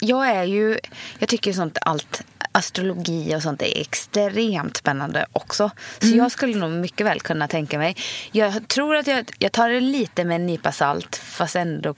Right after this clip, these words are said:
Speaker 1: jag har en extremt stor respekt för det.
Speaker 2: Ja.
Speaker 1: Och tar det ändå väldigt allvarligt. Så att jag vet inte
Speaker 2: <laughs>
Speaker 1: riktigt. Hur är, vad heter det? Är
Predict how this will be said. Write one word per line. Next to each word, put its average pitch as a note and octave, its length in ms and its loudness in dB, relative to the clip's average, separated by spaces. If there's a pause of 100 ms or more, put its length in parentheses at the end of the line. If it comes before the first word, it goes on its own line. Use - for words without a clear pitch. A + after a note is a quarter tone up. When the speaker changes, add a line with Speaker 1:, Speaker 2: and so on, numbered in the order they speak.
Speaker 1:
jag F3 180 -2
har E3+ 140 -4
en - 100 -4
extremt - 720 -2
stor - 180 0
respekt - 540 -2
för D3 100 2
det. - 140 -4 (260)
Speaker 2:
Ja. F#3 240 0 (180)
Speaker 1:
Och F3+ 140 2 (320)
tar F3+ 200 2
det E3 80 2
ändå E3+ 300 0
väldigt F#3+ 540 0
allvarligt. D3+ 540 -2
Så - 160 0
att B3 140 0
jag A3+ 120 6
vet A#3+ 160 4
inte B3 200 2
Speaker 2:
<laughs> G3 100 0
Speaker 1:
riktigt. E3+ 260 2 (380)
Hur F#4+ 80 8
är, G4 240 4
vad D#4 160 2
heter C#4 220 2
det? A#3+ 120 4
Är B3+ 220 4